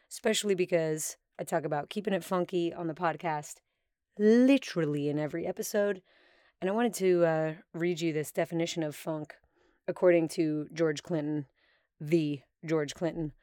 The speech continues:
of P-Funk, Funkadelic, the funkiest. In a, uh, Rolling Stone interview,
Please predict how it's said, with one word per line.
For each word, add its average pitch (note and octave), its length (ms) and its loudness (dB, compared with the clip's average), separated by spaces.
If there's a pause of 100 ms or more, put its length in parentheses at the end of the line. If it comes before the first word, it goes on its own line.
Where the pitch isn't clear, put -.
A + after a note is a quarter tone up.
(300)
of D3+ 500 -2 (260)
P-Funk, D#3 540 -4 (360)
Funkadelic, D3+ 680 -4 (640)
the E3+ 240 4
funkiest. - 760 -6 (1080)
In F#3 160 4
a, D#3+ 280 4
uh, E3 280 -2 (120)
Rolling F3+ 320 2
Stone E3+ 380 0
interview, D3+ 680 -4